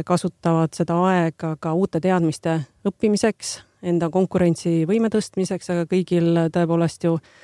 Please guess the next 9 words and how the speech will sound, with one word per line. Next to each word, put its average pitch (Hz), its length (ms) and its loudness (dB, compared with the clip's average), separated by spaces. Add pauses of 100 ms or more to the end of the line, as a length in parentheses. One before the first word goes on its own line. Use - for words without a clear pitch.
(200)
seda 180 240 0
võimalust 170 440 0
ei 180 80 2
ole, 226 180 2 (100)
et - 120 -4
maksud, 175 420 -2 (340)
maksud 175 360 -4
vajavad 165 340 0
maksmist - 680 0